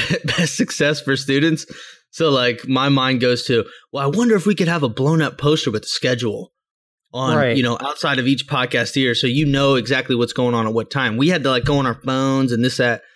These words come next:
Speaker 1: and then we had
Speaker 2: And
Speaker 1: to
Speaker 2: we didn't
Speaker 1: go,
Speaker 2: know
Speaker 1: like,
Speaker 2: if we
Speaker 1: hound somebody about a book too, 'cause we didn't
Speaker 2: we
Speaker 1: have
Speaker 2: didn't
Speaker 1: one.
Speaker 2: know, we didn't know about which theater was which, and we went to the wrong theater at once, and we were
Speaker 1: <laughs> Yeah.
Speaker 2: late, and it just, it, like,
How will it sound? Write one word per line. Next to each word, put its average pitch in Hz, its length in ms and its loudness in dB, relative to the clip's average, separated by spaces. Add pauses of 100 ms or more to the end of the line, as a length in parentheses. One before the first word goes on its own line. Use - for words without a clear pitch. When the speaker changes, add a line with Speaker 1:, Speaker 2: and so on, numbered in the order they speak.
(840)
Speaker 1:
and 147 120 -2
then 151 80 4
we 156 100 4
had 139 60 2
Speaker 2:
And 131 80 -2
Speaker 1:
to 147 40 4
Speaker 2:
we 151 60 4
didn't - 180 4
Speaker 1:
go, - 60 4
Speaker 2:
know 143 60 4
Speaker 1:
like, 143 140 0
Speaker 2:
if 151 60 -2
we 131 60 2
Speaker 1:
hound 135 160 -2
somebody 123 360 0
about 117 220 0
a 104 40 0
book 127 440 0
too, 120 320 0
'cause 110 180 -6
we 139 120 2
didn't 123 180 0
Speaker 2:
we 131 60 2
Speaker 1:
have 143 140 2
Speaker 2:
didn't 156 140 2
Speaker 1:
one. 151 100 -2
Speaker 2:
know, - 40 -16 (360)
we 151 140 -2
didn't 156 200 2
know 135 200 4
about 120 440 0
which 135 400 -2 (160)
theater 131 300 2
was 113 200 -2
which, 135 440 -2
and 127 120 0
we 139 80 4
went 143 220 2
to 131 60 0
the 110 140 0
wrong 139 320 2
theater 151 340 2
at 143 80 2
once, 143 320 0
and 120 120 0
we 117 100 0
were 101 80 -4
Speaker 1:
<laughs> 113 220 0
Yeah. 156 180 4
Speaker 2:
late, 143 140 0
and 120 120 -4
it 135 160 2
just, 139 240 -4
it, 147 320 -4
like, 151 380 0